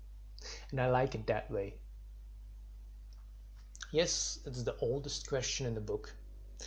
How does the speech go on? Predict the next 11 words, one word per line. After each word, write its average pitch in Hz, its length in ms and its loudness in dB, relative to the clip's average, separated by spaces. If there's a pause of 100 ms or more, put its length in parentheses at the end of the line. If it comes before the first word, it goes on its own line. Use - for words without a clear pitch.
(300)
and 135 80 6
every 147 240 12
person 143 420 10
I 127 80 8
ever 131 200 6
spoke 143 340 12
to 139 180 6
is 131 160 2
fascinated 110 640 4
by 110 120 2
it. 107 260 -4